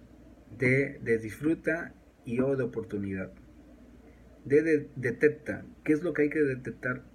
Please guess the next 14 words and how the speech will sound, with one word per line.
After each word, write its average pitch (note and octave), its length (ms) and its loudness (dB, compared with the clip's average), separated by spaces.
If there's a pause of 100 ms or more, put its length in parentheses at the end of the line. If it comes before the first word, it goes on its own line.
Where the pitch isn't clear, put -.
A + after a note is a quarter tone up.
Pues B2+ 160 -6
a C#3 60 4
veces F3 260 0
hay F#3 120 0
que F#3 120 0
detectar D3+ 720 0
realmente D3+ 640 2
lo C#3 200 0
que C3 140 0
nos B2+ 300 0
hace D3 260 0
perder C3 480 0
la C#3 160 0
paciencia. C#3 600 -6